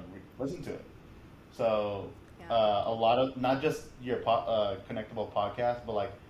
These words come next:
Speaker 1: everything in general. When you die, how do you want people to remember you in Sacramento?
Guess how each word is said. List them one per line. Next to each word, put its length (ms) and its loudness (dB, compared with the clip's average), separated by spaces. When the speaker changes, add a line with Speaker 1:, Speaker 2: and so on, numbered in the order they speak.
Speaker 1:
everything 420 -2
in 100 -6
general. 480 -2
When 180 -2
you 120 0
die, 380 2
how 140 -2
do 80 -8
you 80 -8
want 160 -4
people 160 -8
to 60 -8
remember 320 -6
you 160 -10
in 80 -10
Sacramento? 420 -10